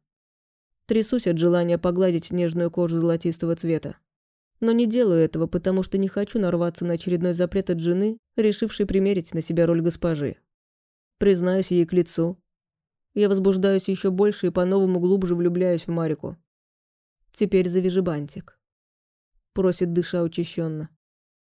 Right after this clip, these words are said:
Я собираюсь обойти ее спереди, но Марика удерживает меня на месте. «Стой там, где стоишь, и завяжи мне бантик.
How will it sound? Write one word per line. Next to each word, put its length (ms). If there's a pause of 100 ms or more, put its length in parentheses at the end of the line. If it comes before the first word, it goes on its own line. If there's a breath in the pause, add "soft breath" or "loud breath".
(160)
Я 120
собираюсь 520
обойти 340
ее 160
спереди, 460
но 100
Марика 320
удерживает 640
меня 220
на 100
месте. 500 (600)
«Стой 280
там, 220
где 140
стоишь, 420
и 40
завяжи 320
мне 120
бантик. 580